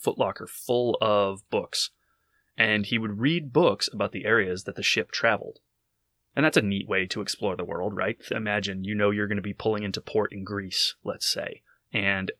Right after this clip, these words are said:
as you're entering the Mediterranean, you're reading a book about Thermopylae or about Sparta or about Athens or something like that. Just as the ship ties up, you finish that book, and now you have a whole different perspective on where you're at.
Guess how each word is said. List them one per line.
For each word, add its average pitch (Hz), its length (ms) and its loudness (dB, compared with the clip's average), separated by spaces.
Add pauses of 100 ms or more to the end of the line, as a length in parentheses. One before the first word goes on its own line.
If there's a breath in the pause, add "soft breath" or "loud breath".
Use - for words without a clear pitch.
(240)
as 110 220 0
you're 107 140 4
entering 104 340 0
the 101 60 -2
Mediterranean, 98 560 -2
you're 98 120 0
reading 104 320 -2
a 98 60 -4
book 98 440 0 (480)
about 98 420 2 (400)
Thermopylae 95 640 -6 (120)
or 98 460 0 (520 soft breath)
about 107 300 0
Sparta 95 440 2
or 90 220 -4
about 95 260 -6
Athens 95 440 0
or - 80 -8
something 101 320 -4
like 95 180 -10
that. - 180 -8 (320)
Just 113 400 2
as 104 140 4
the 101 60 -4
ship - 280 0
ties 98 300 0
up, 95 220 0
you 95 120 -10
finish 107 340 -4
that 95 180 0
book, 98 200 -2
and 107 60 -4
now 113 40 -2
you 131 100 0
have 117 100 2
a 98 40 -4
whole 175 420 2
different 143 300 0
perspective 110 420 -2
on 92 140 -10
where 104 140 -6
you're 104 160 -6
at. - 160 -8